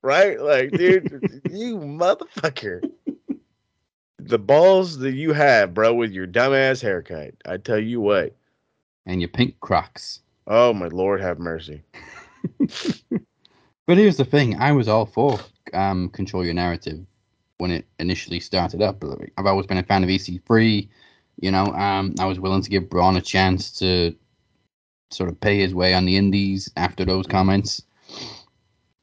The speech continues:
Speaker 2: Then they signed Austin Aries and Drake Wuertz, and I just lost complete all interest. And then they start doing stupid shit like having a match in the complete darkness.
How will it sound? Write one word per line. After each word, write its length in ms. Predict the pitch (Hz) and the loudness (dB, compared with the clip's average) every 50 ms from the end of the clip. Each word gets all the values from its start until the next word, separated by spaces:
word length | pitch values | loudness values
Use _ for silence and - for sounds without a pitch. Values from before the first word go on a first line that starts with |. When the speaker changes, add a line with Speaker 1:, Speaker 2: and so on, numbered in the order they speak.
| - - | -8 -2
Speaker 2:
Then 160 | - 110 110 | 2 4 4
they 60 | 107 90 | 4 4
signed 220 | 87 107 98 95 | 4 4 4 4
Austin 280 | 101 95 95 - 92 87 | 4 2 0 0 -2 0
Aries 360 | 85 87 85 85 85 82 80 | 0 0 0 0 -2 -2 -4
and 300 | 80 73 73 71 71 76 _ - | -6 -8 -10 -10 -12 -14 _ -12
Drake 240 | - 82 82 82 | -10 -10 -10 -10
Wuertz, 340 | - - 82 82 82 85 - | -8 -8 -6 -6 -6 -8 -8
and 120 | 78 73 73 | -10 -10 -10
I 140 | 71 67 | -12 -14
just 280 | - - - - - - | -14 -16 -16 -14 -14 -14
lost 340 | 73 71 - - - - - | -14 -14 -14 -14 -16 -18 -20
complete 680 | - - - - - - - - 92 92 98 95 92 - _ _ _ _ _ _ _ _ _ _ _ _ - | -16 -14 -14 -14 -14 -16 -12 -8 -4 -2 0 0 -2 -4 _ _ _ _ _ _ _ _ _ _ _ _ -2
all 300 | 98 104 107 107 101 92 | 2 4 6 6 4 2
interest. 440 | 90 90 85 - 95 95 92 87 - | 0 -2 -4 -4 -4 -4 -4 0 2
And 60 | 104 | 4
then 80 | 120 127 | 6 6
they 80 | 117 107 | 6 4
start 220 | 127 120 107 92 | 2 0 0 0
doing 180 | - 104 104 98 | 0 -2 -2 -2
stupid 300 | - - 110 92 98 - | -4 -6 -6 -6 -6 -6
shit 240 | - - 107 - | -4 -4 -4 -4
like 300 | 92 92 90 85 - - - _ _ _ _ | -4 -6 -8 -8 -10 -12 -20 _ _ _ _
having 440 | - - - - 107 110 104 110 104 | -8 -4 -2 0 2 2 4 4 4
a 40 | 95 | 4
match 380 | 95 104 107 107 104 - - | 4 4 4 4 2 0 0
in 100 | 104 98 | 0 0
the 60 | 95 92 | 0 -2
complete 720 | - - 101 98 - - - - - 226 240 - - _ | -4 -4 -6 -4 -4 -4 -2 2 2 2 2 2 -2 _
darkness. 640 | - 107 92 87 - 82 85 95 - - - - | -2 0 0 0 -2 -6 -6 -6 -6 -8 -10 -18